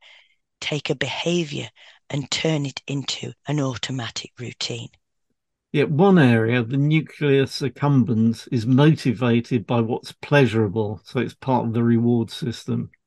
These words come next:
Speaker 1: Instilling a new behavior can involve changing an old habit.
Speaker 2: Yes, that's true.
Speaker 1: Yes.
Speaker 2: I also want to mention the glymphatic system.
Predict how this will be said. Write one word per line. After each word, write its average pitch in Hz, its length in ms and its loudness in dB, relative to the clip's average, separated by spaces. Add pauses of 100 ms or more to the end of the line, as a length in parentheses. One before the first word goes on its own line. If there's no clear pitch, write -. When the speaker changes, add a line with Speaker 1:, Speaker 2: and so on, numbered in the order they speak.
(720)
Speaker 1:
Instilling 208 720 0
a 147 40 -2
new 196 300 2
behavior 131 680 -6 (400)
can 147 160 -4
involve 143 560 0 (360)
changing 127 640 -6
an 123 160 -10
old 104 220 -12
habit. - 440 -16 (920)
Speaker 2:
Yes, 127 720 -2
that's - 240 -10
true. 123 560 -6
Speaker 1:
Yes. - 480 -20 (540)
Speaker 2:
I 165 120 6
also 220 280 4
want 160 200 0
to - 100 -8
mention 160 460 0
the 151 100 0
glymphatic 165 1000 2
system. 214 680 0